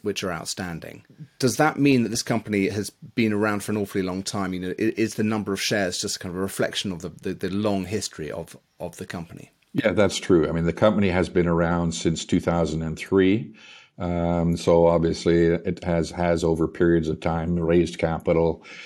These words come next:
Speaker 2: uh, for various, uh, exploration and other activities the, uh, of the company over the course of those twenty years, most of that activity, uh,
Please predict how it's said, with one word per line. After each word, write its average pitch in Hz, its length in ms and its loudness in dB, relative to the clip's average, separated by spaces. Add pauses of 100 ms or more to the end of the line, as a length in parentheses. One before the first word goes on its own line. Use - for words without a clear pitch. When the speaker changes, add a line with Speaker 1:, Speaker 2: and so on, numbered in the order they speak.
(220)
Speaker 2:
uh, 80 320 0
for 87 180 4
various, 90 560 6
uh, 78 400 -2
exploration 78 640 -2
and 76 140 -4
other 78 220 -2
activities 76 600 -2
the, 76 380 -2 (500)
uh, 80 60 -10
of 76 80 -8
the - 60 -6
company 82 380 -6
over 82 220 0
the 76 60 -4
course 78 340 -2
of 76 60 -6
those 73 200 -6
twenty 78 260 -4
years, 82 420 4 (380)
most 92 220 4
of 82 100 4
that 76 100 4
activity, 76 580 0
uh, 73 340 -6